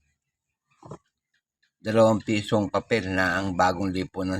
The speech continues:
series ni Doktor Jose Rizal. Tignan nyo, crispy-crispy pa, oh. Ayan. Hawak-hawak ko, hindi po matupi-tupi dahil sa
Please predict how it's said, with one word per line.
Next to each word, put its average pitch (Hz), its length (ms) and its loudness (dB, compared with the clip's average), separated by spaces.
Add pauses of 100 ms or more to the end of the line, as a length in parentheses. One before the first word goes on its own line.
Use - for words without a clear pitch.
series 90 520 -8
ni 85 200 -8
Doktor 87 480 -8
Jose 82 240 -8
Rizal. 82 320 -8 (760)
Tignan 104 320 -4
nyo, 90 200 -4
crispy-crispy 101 960 -8
pa, 73 240 -6
oh. 78 120 -10 (1300)
Ayan. 80 280 -10 (2250)
Hawak-hawak 104 640 2
ko, 113 480 2 (560)
hindi 98 320 -4
po 98 560 -2 (800)
matupi-tupi 101 800 -6
dahil 87 320 -4
sa 92 480 0